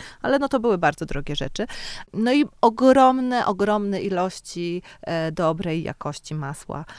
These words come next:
e, były używane. W przepisach Pola Tremo w zasadzie nie pojawiają się inne tłuszcze.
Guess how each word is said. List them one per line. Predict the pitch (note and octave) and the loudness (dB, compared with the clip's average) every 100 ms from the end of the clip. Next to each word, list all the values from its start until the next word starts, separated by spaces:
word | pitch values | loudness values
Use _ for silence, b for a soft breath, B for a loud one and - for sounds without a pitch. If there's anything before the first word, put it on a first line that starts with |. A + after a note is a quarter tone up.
| b b - | b b -8
e, | E3 D#3 D3+ | -6 -6 -8
były | D#3+ D3+ D3+ D3+ - | -8 -6 -4 -6 -6
używane. | E3 D#3 G3+ C4+ C4 B3 A#3+ - | -8 -2 2 4 4 4 2 0
W | F3+ F3+ F#3+ E3 | -4 -2 0 0
przepisach | - F3+ - F3 D#3 D#3 | -4 -6 -6 -6 -6 -6
Pola | - D#3 D#3 | -6 -6 -6
Tremo | - D3+ D3+ | -8 -8 -8
w | D3+ | -8
zasadzie | D#3+ - D#3+ D#3 | -8 -6 -6 -6
nie | D#3 | -8
pojawiają | D#3+ D3+ D#3 D3+ D3+ | -6 -6 -6 -6 -6
się | - | -8
inne | - E3 D3+ | -6 -6 -6
tłuszcze. | - - A#3+ - - D#4+ | -10 -6 -6 -4 0 0